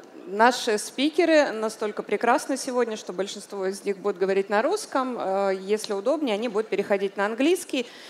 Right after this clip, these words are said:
Но чтобы все участники нашего мероприятия все понимали, и мы говорили, э, на одном языке, независимо от того, на каком языке говорит спикер. А, включите презентацию, пожалуйста. А,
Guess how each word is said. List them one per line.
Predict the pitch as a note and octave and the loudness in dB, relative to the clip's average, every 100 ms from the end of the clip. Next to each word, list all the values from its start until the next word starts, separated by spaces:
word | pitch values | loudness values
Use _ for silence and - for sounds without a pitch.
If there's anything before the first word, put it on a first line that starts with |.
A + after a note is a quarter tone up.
| - | -10
Но | B3 C#4 - | -2 -2 -2
чтобы | - B3+ G#3+ | -2 0 0
все | - A#3+ | 0 2
участники | A3+ A3 A3+ A3 G#3 F#3+ | 2 2 0 0 -4 -4
нашего | F#3+ G3 - F#3 | 0 0 -2 -4
мероприятия | F#3 F#3+ A3 C4 E4 B3 F#3+ | -2 0 4 4 4 2 -2
все | - A#3 | -2 -6
понимали, | A3+ G3 G3+ B3+ E4 B3+ B3 - - | -4 -6 0 4 6 6 4 -10 -8
и | G3+ | -4
мы | B3 | -2
говорили, | A3+ F3+ G3 A3+ A#3 | -2 2 2 2 2
э, | G3 - F3+ F#3 F3+ F3+ | 2 2 0 0 0 2
на | G3 | 2
одном | F#3+ G#3 G3 | 2 0 -4
языке, | F#3+ G3 B3+ D4 | -6 -6 -4 -2
независимо | A3+ F#3 F3+ A#3 - G3 | -2 -4 -4 -4 -6 -6
от | F3+ | -4
того, | F#3+ G#3+ | -4 -4
на | A#3 | -6
каком | F3+ E3 G#3+ | -6 -6 -6
языке | F#3+ F3 F#3+ | -8 -6 -4
говорит | F3 D#3 F3 | -4 -4 -8
спикер. | - - - - - - - - - - - - | -10 -12 -10 -12 -14 -20 -20 -18 -18 -18 -18 -8
А, | G3+ G3+ G3 - - - | 0 2 2 0 -10 -16
включите | - C#4 G4+ E4 | -10 -6 -6 -4
презентацию, | C4 A#3+ A#3 - - - - - - - A3 G3+ G3+ | -2 -2 -4 -8 -8 -10 -16 -20 -18 -12 -6 -4 -4
пожалуйста. | G3+ G3 F3+ G3 A#3 - F4 G#4 - - - - - - - - - - - - - - - - - - - - - - - - - - - - - - - - - | -4 -2 -2 -2 -6 -4 -4 -4 -14 -20 -20 -20 -20 -20 -20 -20 -20 -20 -20 -20 -20 -20 -20 -20 -20 -20 -20 -20 -20 -20 -20 -20 -20 -20 -20 -20 -20 -20 -20 -20 -12
А, | G#3 G3+ | -8 -8